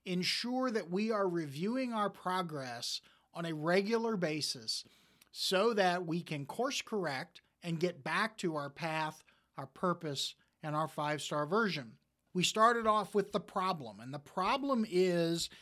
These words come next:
that we are all eyes forward. And being eyes forward, we take little time and effort to review our work and see if we're on track. Our possibility,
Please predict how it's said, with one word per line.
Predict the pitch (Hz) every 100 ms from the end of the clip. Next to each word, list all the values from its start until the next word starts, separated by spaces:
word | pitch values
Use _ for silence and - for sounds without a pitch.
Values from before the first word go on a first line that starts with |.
| -
that | - 156
we | 165 202
are | 180 170
all | 151 165 175 190 -
eyes | 147 156 180 170
forward. | - - 185 196 175 143 117 - - -
And | 151
being | 180 247 285
eyes | 214 208 196
forward, | - 247 277 240 170 160 160
we | 165 180
take | 165 185 170
little | 165 190 269 247
time | - 220 214 190 175 180
and | 165
effort | 202 220 156 143 139 - - -
to | 180
review | 175 170 156 208 233
our | 233
work | 196 165 156 156 - _ -
and | 156
see | 147 - 226 196 175 175 180
if | -
we're | 165 165 156
on | 143 156
track. | 180 240 214 147 - - 170 - _ -
Our | -
possibility, | - 180 - 160 220 202 135 139